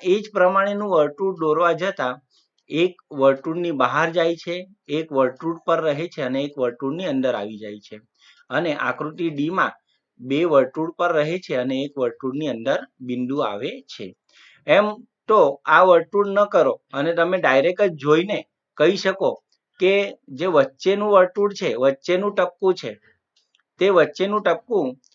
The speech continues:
અ, નજીક છે ખૂણાની, જ્યારે અહીં વચ્ચેનું ટપકું છે વિકલ્પ સી માં, એ ખૂણાથી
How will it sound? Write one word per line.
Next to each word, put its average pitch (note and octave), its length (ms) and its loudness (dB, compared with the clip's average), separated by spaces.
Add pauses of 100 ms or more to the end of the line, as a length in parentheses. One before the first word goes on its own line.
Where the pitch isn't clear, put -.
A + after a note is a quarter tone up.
(240)
અ, C#3 240 2 (840)
નજીક C#3+ 580 0
છે - 500 -4
ખૂણાની, D3 680 -2 (500)
જ્યારે D#3 360 4 (120)
અહીં D3+ 440 -2 (320)
વચ્ચેનું F3+ 600 -2
ટપકું G3+ 400 0
છે D3 320 -2 (340)
વિકલ્પ D3 360 0
સી F3 300 -8
માં, D3+ 220 -2 (260)
એ E3+ 260 2 (420)
ખૂણાથી E3+ 680 0